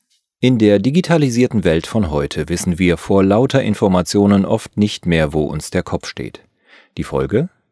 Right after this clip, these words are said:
Wir lassen den einen oder anderen vermeintlichen Fakt einfach so zu uns durchdringen, ohne zu prüfen, ob er wahr und relevant für uns ist. Im schlimmsten Fall sitzen wir sogar Fake News und Fehlinformationen auf.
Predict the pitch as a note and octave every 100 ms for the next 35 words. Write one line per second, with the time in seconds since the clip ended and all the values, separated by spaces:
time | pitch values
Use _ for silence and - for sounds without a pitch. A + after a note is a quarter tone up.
0 | _ A#2 B2 - C#3+ A#2 F#2+ G2 A2+ A2+
1 | A2+ G#2+ G2 G2 B2 F#2+ E2+ - D#2 E2
2 | F#2+ D#2+ - D2+ - A#2+ - - F2+ E2+
3 | A2+ - - F#2+ E2 - G#2+ G2+ F#2 -
4 | A2 - - D2+ F#2 B2+ - - - -
5 | _ C#3+ E3+ F#3 - B2 - E2+ - G2
6 | - - F2 D#2+ C#2+ D2 F#2 _ G2+ G2+
7 | F#2+ F#2+ F2+ F#2 - - D2+ - - -
8 | - - _ _ _ - - - G#2 -
9 | G3 - - D#2+ E2 G2+ A2+ - A2+ G#2
10 | G#2 G2 F#2+ - A2+ - F2+ D#2 F2+ -
11 | G#2+ G2 - - F#2+ D#2+ - D#2 C#2+ -
12 | D2+ C#2 C#2+ B1 C2 -